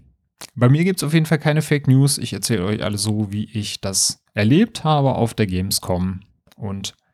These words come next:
lege direkt mal mit dem ersten Spiel los. Es war nämlich insgesamt, ähm, sechs Titel, die ich, äh, dann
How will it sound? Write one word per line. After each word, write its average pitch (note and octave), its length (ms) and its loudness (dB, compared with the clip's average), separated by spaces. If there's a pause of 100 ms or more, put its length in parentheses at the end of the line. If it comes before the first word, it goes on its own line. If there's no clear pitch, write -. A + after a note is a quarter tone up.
(160)
lege D3+ 240 4
direkt C3 240 4
mal A2+ 80 2
mit A2 120 0
dem A2 120 0
ersten A2 340 0
Spiel - 360 0
los. A#2 400 2
Es F#2+ 280 -6
war A#2 240 2
nämlich C3+ 500 2 (340)
insgesamt, A#2+ 1800 0
ähm, - 460 -10
sechs - 640 -4 (180)
Titel, F#3 420 4
die C#3+ 280 2
ich, D#3+ 280 -6
äh, B2+ 240 2
dann B2 460 0